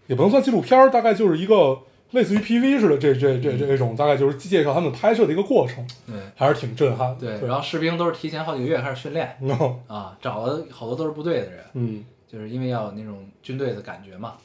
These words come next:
Speaker 1: 嗯。
Speaker 2: 嗯。
Speaker 1: 行。
Speaker 2: 挺厉害的，就值得看，值得看。
Speaker 1: 对。
Speaker 2: 但是呢，我，就是我看完之后就是没有那么激动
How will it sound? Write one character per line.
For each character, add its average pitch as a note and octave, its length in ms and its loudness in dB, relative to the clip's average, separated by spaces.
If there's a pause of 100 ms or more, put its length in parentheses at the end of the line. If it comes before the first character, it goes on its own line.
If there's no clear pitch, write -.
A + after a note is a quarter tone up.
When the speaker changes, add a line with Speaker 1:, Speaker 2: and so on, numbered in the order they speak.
Speaker 1:
嗯。 C3 200 -4
Speaker 2:
嗯。 F#2+ 240 -12 (560)
Speaker 1:
行。 - 480 -10
Speaker 2:
挺 A2+ 200 -12
厉 C3 100 -8
害 G#2+ 140 -8
的， A#2+ 160 -16
就 D3 200 -4
值 D3+ 280 -4
得 A3 120 6
看， B2+ 400 -6
值 A#2 80 -12
得 C#3 100 -6
看。 - 120 -14
Speaker 1:
对。 B2 140 -6 (340)
Speaker 2:
但 A3+ 140 4
是 G3 80 0
呢， E3 180 2 (380)
我， D3 280 0
就 A3 140 0
是 F3 120 2
我 A#2 160 -6
看 F3+ 180 -2
完 G3 80 0
之 A3 60 0
后 F#3+ 100 2
就 F3 160 -4
是 B2+ 400 -6 (460)
没 D#3 100 -6
有 A#3 80 0
那 A#3+ 60 -4
么 G#3 100 0
激 A#3+ 200 -4
动 B3 200 -2